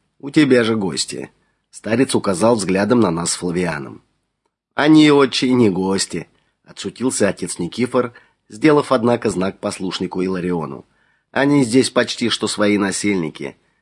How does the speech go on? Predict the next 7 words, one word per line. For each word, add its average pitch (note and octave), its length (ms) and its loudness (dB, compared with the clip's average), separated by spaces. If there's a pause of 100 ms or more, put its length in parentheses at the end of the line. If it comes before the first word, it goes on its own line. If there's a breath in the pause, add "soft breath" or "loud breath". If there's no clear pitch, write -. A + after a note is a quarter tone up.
(100)
да E3+ 120 2
и D3+ 80 6
уехали A#2+ 480 4
от F2+ 160 -4
нас A2 180 2
только G2+ 320 -4
позавчера». E2 720 -6